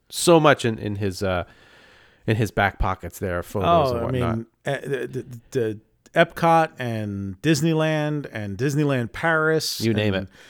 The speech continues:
Speaker 2: uh, and he was with Imagineering all the way up until a couple of years ago when he retired, and, and he's got just wonderful stories, and he's, he's only made one other appearance in, in Orlando,
Speaker 1: Yeah.
Speaker 2: uh, where he's been able to address fans,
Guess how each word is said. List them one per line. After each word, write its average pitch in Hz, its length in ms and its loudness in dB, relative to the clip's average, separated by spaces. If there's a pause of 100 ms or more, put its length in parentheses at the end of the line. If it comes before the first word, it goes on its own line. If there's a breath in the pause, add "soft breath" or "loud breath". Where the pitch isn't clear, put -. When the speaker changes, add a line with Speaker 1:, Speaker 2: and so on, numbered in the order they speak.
(360 loud breath)
Speaker 2:
uh, 120 380 0
and 135 120 0
he 139 120 2
was 127 180 2
with 156 160 4
Imagineering 139 560 2
all 139 120 4
the 143 60 6
way 135 80 4
up 135 120 2
until 127 180 0
a - 40 -4
couple - 220 -2
of 117 60 0
years 151 200 2
ago 143 200 4
when 135 100 4
he 123 60 0
retired, 131 640 2
and, 113 260 -2
and 117 100 -6
he's 113 140 -4
got 117 220 -4
just - 320 -6 (180)
wonderful 151 440 2
stories, 127 580 2
and 110 100 -2
he's, 113 220 -2 (100)
he's 120 140 -2
only 165 180 4
made 151 200 4
one 135 140 2
other 131 200 2
appearance 123 560 -2
in, 113 260 -4
in 117 140 -6
Orlando, 110 760 -4
Speaker 1:
Yeah. 104 220 -2
Speaker 2:
uh, 101 60 -10
where 101 240 -6
he's 101 100 -8
been 120 140 -4
able 113 160 -4
to 107 100 -2
address 110 320 -4
fans, 139 500 -4